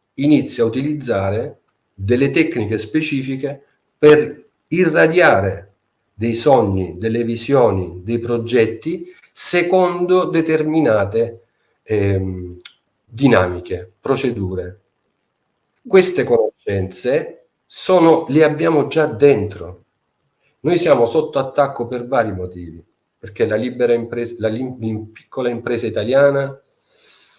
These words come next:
per loro è un'ossessione, è un'ossessione, perché è come anima, anima che fa gola a tutti i nostri cacciatori, ha una caratteristica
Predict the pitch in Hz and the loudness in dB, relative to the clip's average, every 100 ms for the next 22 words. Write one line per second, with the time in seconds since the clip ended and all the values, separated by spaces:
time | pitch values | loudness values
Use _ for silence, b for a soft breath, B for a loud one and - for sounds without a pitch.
0 | b _ _ 123 120 127 143 120 117 120 | b _ _ 2 4 4 4 4 2 0
1 | - 110 - 123 104 90 87 98 _ _ | -2 -6 -6 -2 -2 -2 -8 -16 _ _
2 | _ _ 104 117 127 127 123 113 - 120 | _ _ -8 -4 -4 -6 -8 -8 -4 -2
3 | 104 92 95 b b _ 120 - 139 135 | -2 -4 -8 b b _ -4 0 -2 0
4 | 135 131 127 117 92 87 82 - _ _ | 0 2 2 2 0 -6 -10 -16 _ _
5 | _ _ _ _ _ - 127 120 127 131 | _ _ _ _ _ 0 2 4 2 0
6 | 131 - - _ _ _ 107 101 113 98 | 0 -2 -10 _ _ _ -8 -4 -2 -2
7 | 101 117 110 98 90 90 _ _ _ - | 2 4 4 2 -2 -8 _ _ _ -12
8 | 98 101 113 - 101 107 104 101 98 98 | -10 -8 -10 -8 -4 -4 -4 -8 -4 -4
9 | - 98 113 107 110 123 127 B B B | -4 -2 0 0 0 -2 -6 B B B
10 | B B B B _ 123 123 113 110 113 | B B B B _ 4 6 6 4 2
11 | 110 - 113 117 - 95 85 85 | 2 -2 -4 -4 -6 -10 -14 -14